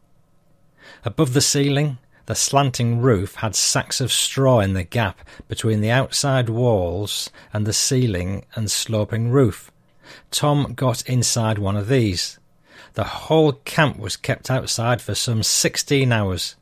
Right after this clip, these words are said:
and we were checked against the records kept by the Germans.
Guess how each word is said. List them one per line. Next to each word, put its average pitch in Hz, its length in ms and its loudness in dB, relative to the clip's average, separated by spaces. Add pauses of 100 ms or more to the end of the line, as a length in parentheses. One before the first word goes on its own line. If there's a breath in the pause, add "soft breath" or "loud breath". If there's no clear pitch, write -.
(340 loud breath)
and 107 140 -2
we 110 140 2
were 101 140 0
checked - 420 -2
against 110 360 -2
the 113 100 -4
records 127 580 0
kept - 440 -6
by 117 180 -2
the 107 100 -2
Germans. 95 760 -2